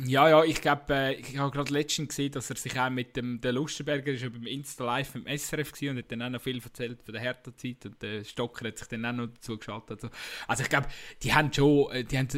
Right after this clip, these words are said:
ja, ähm, ähm, ich glaube, dort, äh, dem Vogo muss, gerade jetzt in dieser Phase, wenn er jetzt schon den Sprung will, will machen ins Ausland, ähm, dann muss er nehmen, was kommt, weil, ja,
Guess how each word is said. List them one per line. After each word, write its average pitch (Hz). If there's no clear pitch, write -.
ja, 110
ähm, 147
ähm, 147
ich -
glaube, 196
dort, 196
äh, 190
dem 170
Vogo 190
muss, -
gerade 175
jetzt 202
in 147
dieser 151
Phase, 156
wenn 151
er 180
jetzt 170
schon 147
den 139
Sprung 143
will, 127
will 123
machen 135
ins 120
Ausland, 131
ähm, 107
dann 104
muss 117
er 117
nehmen, 107
was 101
kommt, 113
weil, 101
ja, 104